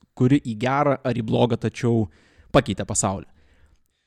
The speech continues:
Tai gal prieš, e, pradedant kalbėti apie pačius, e, žmones, pastebėsiu, kad šiame epizode minimi,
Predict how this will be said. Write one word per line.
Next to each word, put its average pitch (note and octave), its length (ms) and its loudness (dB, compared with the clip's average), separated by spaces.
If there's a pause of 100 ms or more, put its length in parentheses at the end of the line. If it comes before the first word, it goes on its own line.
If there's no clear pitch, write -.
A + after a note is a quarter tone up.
(580)
Tai C#3 120 2
gal B2+ 160 2
prieš, B2+ 400 0
e, A2+ 220 -4
pradedant B2 500 2
kalbėti A#2 360 -4
apie G2+ 160 -6
pačius, - 600 -4
e, A2+ 200 -6
žmones, A#2 520 0
pastebėsiu, A#2+ 520 -4
kad - 200 -4
šiame A#2 280 -2
epizode A2+ 400 -2
minimi, A#2+ 460 2